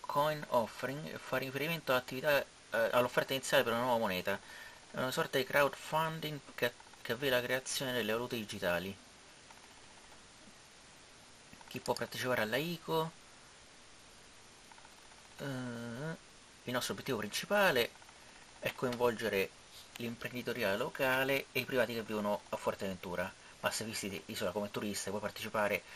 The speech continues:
Fuertecoin è anche per te. Quanti Fuertecoin verranno creati?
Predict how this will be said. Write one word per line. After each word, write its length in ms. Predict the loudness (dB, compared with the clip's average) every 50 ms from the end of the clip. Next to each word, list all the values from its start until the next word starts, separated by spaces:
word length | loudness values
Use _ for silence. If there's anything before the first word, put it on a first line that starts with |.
| -18 -18 -8
Fuertecoin 600 | 0 2 2 2 2 0 2 2 2 2 2 0
è 80 | 0 2
anche 260 | 2 2 0 -2 -4
per 140 | -4 -4 -4
te. 220 | -4 -6 -6 -6 -6 -12 -20 -20 -20 -20 -18 -12 -12 -12 -12 -12 -20 -20 -20 -16 -6
Quanti 280 | 2 4 4 6 6 4
Fuertecoin 500 | 4 4 2 2 0 2 2 2 2 2
verranno 400 | 2 4 6 6 6 4 2 0
creati? 580 | 4 6 8 10 10 8 8 6 4 2 2